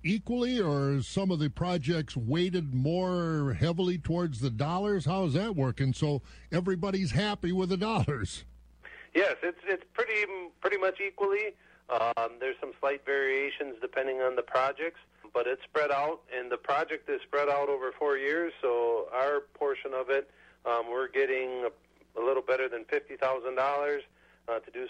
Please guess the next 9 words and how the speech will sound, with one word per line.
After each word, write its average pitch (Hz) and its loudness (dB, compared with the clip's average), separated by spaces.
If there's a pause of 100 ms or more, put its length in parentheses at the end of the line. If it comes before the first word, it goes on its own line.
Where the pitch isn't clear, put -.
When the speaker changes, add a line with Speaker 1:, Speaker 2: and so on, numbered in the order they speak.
Speaker 2:
some 120 -4
work 131 2
over 117 0 (100)
four 143 2
years. 147 -2 (540)
So 110 2
that's 113 2 (100)
separated 123 -2
out. 123 0